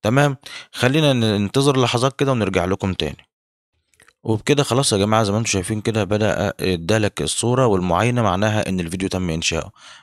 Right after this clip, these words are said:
تضغط ضغطة واحدة عليه كده هتلاقي الفيديو تم عمله بالشكل اللي انت شايفه قدامك ده. طبعا الصورة اللي انت شايفها قدامك متحركة دلوقتي، هي مش متحركة وبقت فيديو، يعني اتحولت، آه، من صورة ثابتة إلى متحركة.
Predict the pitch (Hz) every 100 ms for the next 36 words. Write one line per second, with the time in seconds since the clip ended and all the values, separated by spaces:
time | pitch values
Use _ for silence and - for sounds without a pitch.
0 | _ - 143 113 123 117 107 113 113 82
1 | 90 107 123 139 - 104 95 90 87 90
2 | 90 90 85 87 90 87 80 58 82 90
3 | - 87 - 82 69 62 64 78 60 -
4 | - _ _ _ - - - - 143 147
5 | 113 - 139 127 - 117 110 78 113 117
6 | 92 - - 87 113 110 85 95 107 135
7 | 135 - _ _ - 110 120 107 117 -
8 | 104 - 95 92 113 120 95 90 95 -
9 | - 107 90 80 - - 87 78 - 90
10 | 95 113 117 - - - - _ _ 90
11 | 87 85 101 139 - 131 117 127 127 123
12 | 123 - 113 107 - - 73 -